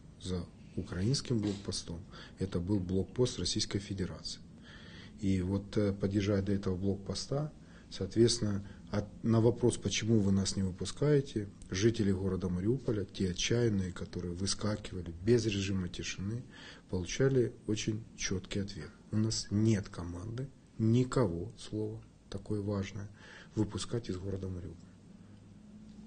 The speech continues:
Вот вс-, вся ци-, ци-, циничная ситуация, страшная ситуация, страшная правда. Почему? Невозможна была эвакуация, потому что расстреливали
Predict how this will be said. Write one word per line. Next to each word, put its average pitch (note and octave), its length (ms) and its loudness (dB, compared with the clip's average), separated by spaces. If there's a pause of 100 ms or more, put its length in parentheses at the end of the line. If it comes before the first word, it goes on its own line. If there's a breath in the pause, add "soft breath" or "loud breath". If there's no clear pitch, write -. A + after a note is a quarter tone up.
(500)
Вот B2 120 -12 (100)
вс-, - 420 -10 (520 loud breath)
вся C#3 260 6
ци-, B2 260 2
ци-, A2+ 460 0 (100)
циничная C3+ 640 6
ситуация, A#2+ 720 2
страшная B2 800 4
ситуация, G2 720 -2
страшная A#2+ 600 4
правда. A#2 540 2 (480 loud breath)
Почему? A#2+ 600 4 (1200 soft breath)
Невозможна B2+ 640 10
была A2 240 6
эвакуация, A#2 640 2
потому G2 160 -2
что G#2 220 -2
расстреливали G2+ 760 2